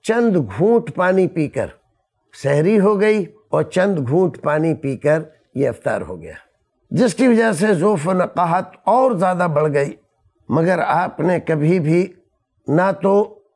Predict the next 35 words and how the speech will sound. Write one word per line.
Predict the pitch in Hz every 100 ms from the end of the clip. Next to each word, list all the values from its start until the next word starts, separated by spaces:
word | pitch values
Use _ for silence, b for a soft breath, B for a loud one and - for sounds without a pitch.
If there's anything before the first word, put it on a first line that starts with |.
| _ -
जेल | 120 185 208 208
के | 208 202
ज़िम्मेदारों | 175 190 190 165 170 180 202
से | - 202
इसकी | 170 - 208
शिकायत | - 165 190 196 175
की | - 185 202 190 _ _ _ -
और | 185 185
ना | 180 208 220
कभी | 214 196 165 202 214 - _ _ _
रोज़े | 139 151 156 147 151
रखने | 131 131 156
छोड़े। | - 104 92 - _ _ _ _
जिस | 151 190
खलीफा | - 196 208 165
के | 185 175
ज़माने | 175 180 190
में | 185
आप | 175 156
जेल | 143 170
में | 170 147
थे, | 160
मुतवक्किल, | 180 143 151 147 165 151 147 _ _ _ -
उसने | 180 165 185
एक | 190 156
बहुत | 196 226 240 202
बड़े | 170 202 190
तबीब | - 160 185 220
को | 135 180 175 - _ _ _ _ _
आपके | 143 160 160 165
पास | - 156 117
जेल | 139 135
में | 143 123
भेजा, | 113 113 110 - _ _ _ -
"जाओ | 135 147 151